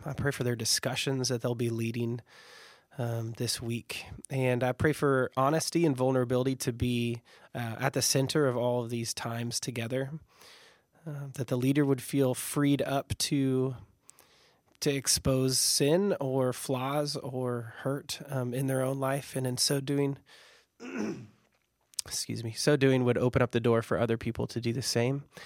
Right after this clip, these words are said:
I pray that some weights would be lifted, that some sin would be confessed, um, that there would be freedom and healing and bringing things to the light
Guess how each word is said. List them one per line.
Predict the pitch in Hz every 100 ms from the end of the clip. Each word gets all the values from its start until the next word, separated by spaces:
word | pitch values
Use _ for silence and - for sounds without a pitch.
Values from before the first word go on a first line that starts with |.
| - - -
I | 113
pray | 135
that | 123 -
some | 123
weights | 117 117 123 - 131
would | 120
be | 120
lifted, | 120 123 135 127
that | 123 -
some | 117
sin | - 120 120
would | 113
be | 117
confessed, | - 90 - 117 123 - -
um, | - 151 147 135 120
that | 123
there | 123
would | 120
be | 117
freedom | - - 131 160 165
and | 120
healing | - 135 143 139
and | 120
bringing | 120 120 113
things | 120 120 -
to | 110
the | 110
light | 110 113